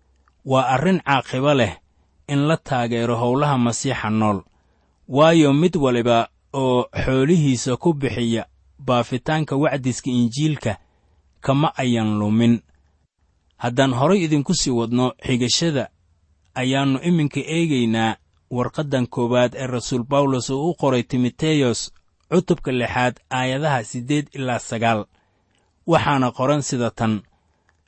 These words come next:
"Laakiinse haddaynu haysanno dhar iyo dhuuni, way inagu filnaan doonaan, laakiin kuwa doonaya inay taajir noqdaan, waxay ku dhacaan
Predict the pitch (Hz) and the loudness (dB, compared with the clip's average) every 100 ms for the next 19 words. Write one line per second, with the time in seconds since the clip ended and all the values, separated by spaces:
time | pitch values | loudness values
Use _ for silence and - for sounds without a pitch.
0 | _ 131 131 127 190 170 156 135 139 160 | _ -2 -2 0 0 0 0 -2 -2 0
1 | 180 160 123 127 120 131 123 120 - 151 | 2 0 0 -2 -4 -2 -2 -2 -4 -2
2 | 151 - 143 127 120 104 143 151 131 107 | -2 -4 -4 -2 -2 -2 0 2 0 -2
3 | _ _ _ _ _ 131 131 127 135 156 | _ _ _ _ _ -4 -2 0 0 0
4 | 170 - 131 127 131 127 120 113 110 107 | 0 -2 -2 0 0 0 0 0 0 -2
5 | 101 _ _ 123 120 117 - 135 127 - | -4 _ _ -4 -2 -2 0 0 0 -4
6 | - 190 165 139 131 160 156 131 123 - | -2 0 2 0 0 2 2 0 -2 -4
7 | 151 147 135 - - 147 139 135 117 127 | -4 -2 -2 -2 -2 0 0 -2 -2 -2
8 | 117 127 147 123 101 _ _ _ _ _ | -2 0 0 0 -2 _ _ _ _ _
9 | - 160 147 131 190 156 131 101 127 123 | 0 0 0 0 0 2 0 0 2 2